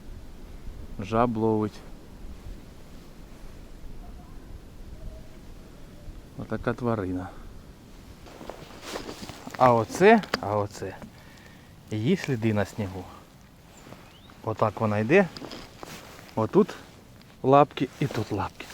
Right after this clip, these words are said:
О, вона так якби проскакує. Не просто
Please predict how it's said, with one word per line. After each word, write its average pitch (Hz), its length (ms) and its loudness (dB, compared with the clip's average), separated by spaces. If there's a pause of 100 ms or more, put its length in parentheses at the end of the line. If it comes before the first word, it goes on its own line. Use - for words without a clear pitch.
(320)
О, 160 140 2 (200)
вона 143 140 6
так 135 240 4
якби 123 320 6 (1500)
проскакує. 113 680 8
Не 127 120 6
просто 170 400 8